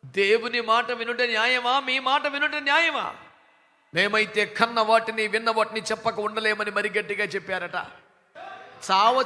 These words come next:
చిత్త కొట్టి జైల్లో పెడితే ఒళ్ళు హోనమైపోయేలాగా భౌతిక దాడులు చేస్తే, బెత్తాలతో కొడితే, కొరడాలు వాడితే అందులోంచి బయటకు వస్తూ,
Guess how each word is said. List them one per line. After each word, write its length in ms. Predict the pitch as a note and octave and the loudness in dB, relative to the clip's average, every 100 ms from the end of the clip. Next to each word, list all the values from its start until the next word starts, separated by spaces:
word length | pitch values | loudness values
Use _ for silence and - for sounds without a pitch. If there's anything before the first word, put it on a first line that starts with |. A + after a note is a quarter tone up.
| B3+ | 0
చిత్త 160 | B3+ | -4
కొట్టి 320 | C4 B3 B3+ B3+ | -4 -4 -4 -4
జైల్లో 400 | F#3+ B3 C4 B3+ | -4 -4 0 0
పెడితే 760 | A#3+ A#3 A3+ A#3+ C4 A#3 - - - _ _ _ _ _ _ _ G3+ | -2 -4 -2 0 2 0 -6 -16 -20 _ _ _ _ _ _ _ 0
ఒళ్ళు 200 | B3+ B3+ | 2 4
హోనమైపోయేలాగా 1300 | A3 C4+ C#4 C4+ C4 C4 C4 B3+ B3 A#3+ A#3 - - D#3+ | 4 4 2 0 0 -2 2 2 4 4 4 0 -14 0
భౌతిక 360 | A3+ D4+ D4+ D4+ | 2 2 2 2
దాడులు 380 | D4 C#4 C4+ | 4 4 2
చేస్తే, 440 | C4+ B3+ - C4 B3+ | -2 -4 -4 0 0
బెత్తాలతో 600 | - A3+ A3+ D4 D4 D4 | 0 -4 -2 -2 0 -4
కొడితే, 380 | C4+ B3+ B3 B3+ | -2 -4 -2 -6
కొరడాలు 460 | A#3+ B3 C4 B3+ | -2 -2 2 2
వాడితే 400 | B3 A3+ A3+ A#3 | 2 0 0 0
అందులోంచి 440 | A#3 A3 A#3+ A#3 F#3+ | 0 0 -4 -4 -4
బయటకు 320 | G#3+ G#3+ A3 | -4 -4 -6
వస్తూ, 360 | F#3+ G#3 F#3 | -8 -6 -8